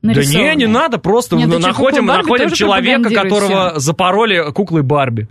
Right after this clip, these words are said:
Speaker 2: <laughs>
Speaker 1: Ну, изрезали куклой Барби. Воткнули ему в рот куклу Барби, он задохнулся. Вот такую фотографию мы публикуем. Я думаю, из, э,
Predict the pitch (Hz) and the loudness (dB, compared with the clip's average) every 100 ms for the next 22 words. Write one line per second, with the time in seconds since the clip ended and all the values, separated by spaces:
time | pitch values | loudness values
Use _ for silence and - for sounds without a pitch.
0 | 349 381 480 320 381 165 151 151 180 160 | -2 0 0 -2 -2 -2 0 0 0 0
1 | 214 240 190 180 202 165 165 139 143 120 | 0 0 0 -2 -2 -2 0 0 0 -2
2 | 110 110 - - - _ - 120 190 - | -4 -8 -14 -18 -20 _ -6 -2 -2 0
3 | 254 247 226 196 185 202 196 147 160 165 | 0 0 2 0 0 0 0 -2 -2 0
4 | 160 202 180 160 151 151 147 151 143 127 | 0 0 0 -2 -2 -2 -2 -2 -2 -2
5 | 143 160 185 151 156 139 151 135 131 127 | -2 -2 -2 -2 -2 -2 -2 -2 -2 -2
6 | 113 139 135 139 151 131 180 226 277 269 | -2 -2 -2 0 -2 0 0 0 0 0
7 | 262 240 226 202 190 214 202 | 0 0 -2 -2 0 0 0